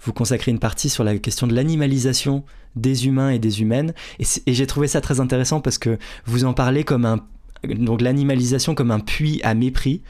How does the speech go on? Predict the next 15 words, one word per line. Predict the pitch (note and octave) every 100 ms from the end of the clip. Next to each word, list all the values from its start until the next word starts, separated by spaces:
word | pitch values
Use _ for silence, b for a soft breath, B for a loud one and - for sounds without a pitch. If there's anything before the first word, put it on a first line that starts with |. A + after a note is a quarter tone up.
| B
Le | A2+ A#2+
né-, | C3+
dénigrement | A#2+ E3 C3+ C#3 D3
premier | C#3+ D#3 C#3+ D3+ D3+ B B
des | A#2+ B2 B2
animaux | B2 B2+ C#3+ C#3+
est, | A#2+
serait | A2 - C3+
un | A#2+
puits | - D3+
à | C3+
mépris | B2+ - C#3+
pour | C3+ B2 G#2+
d'autres | A2+ C#3+ -
populations, | A#2+ A#2 - A#2+ A2 C3+